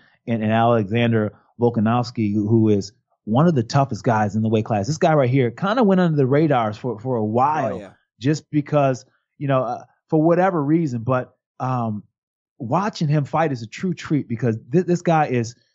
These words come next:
Speaker 1: super technical and, and he mixes a few skill sets that, that you don't really see in a one forty-five weight class. You know, he has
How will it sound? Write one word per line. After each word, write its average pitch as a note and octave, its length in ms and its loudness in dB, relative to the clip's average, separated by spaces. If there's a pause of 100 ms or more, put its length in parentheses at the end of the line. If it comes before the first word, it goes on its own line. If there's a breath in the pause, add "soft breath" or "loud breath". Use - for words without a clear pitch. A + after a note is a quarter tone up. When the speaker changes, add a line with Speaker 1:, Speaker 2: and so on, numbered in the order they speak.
Speaker 1:
super - 400 -2
technical C3 600 -2
and, A#2 220 -6
and A#2+ 160 -2
he E3+ 160 2
mixes D#3 880 0
a A#2 80 2
few F3 240 -2
skill E3 340 0
sets C3 300 -2
that, A2 220 0
that G#2+ 180 -2
you F3 80 4
don't E3 120 2
really C3+ 180 4
see C3+ 180 -4
in C3+ 80 0
a A2+ 40 0
one B2 160 -2
forty-five A#2 520 -2
weight B2 220 0
class. G2+ 340 -4
You A#2+ 60 -4
know, G#2+ 140 0
he A2+ 80 4
has G#2+ 140 0